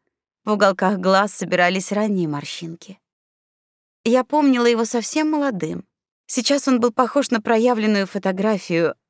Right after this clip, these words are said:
а не на размытый отпечаток. Это был взрослый, красивый мужчина.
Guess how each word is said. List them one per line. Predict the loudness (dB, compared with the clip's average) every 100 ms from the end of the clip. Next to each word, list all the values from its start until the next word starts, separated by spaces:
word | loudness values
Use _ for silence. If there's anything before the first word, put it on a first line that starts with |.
| -2
а | 0
не | 2
на | 2
размытый | 2 2 -2 -4 -8
отпечаток. | -10 -12 -10 -10 -12 -20 _ _ _ _ _
Это | -2 0
был | 2 2
взрослый, | 2 2 4 4 2 -4 -6
красивый | -6 -6 -4 -4 -2
мужчина. | -4 -4 -6 -6 -10 -12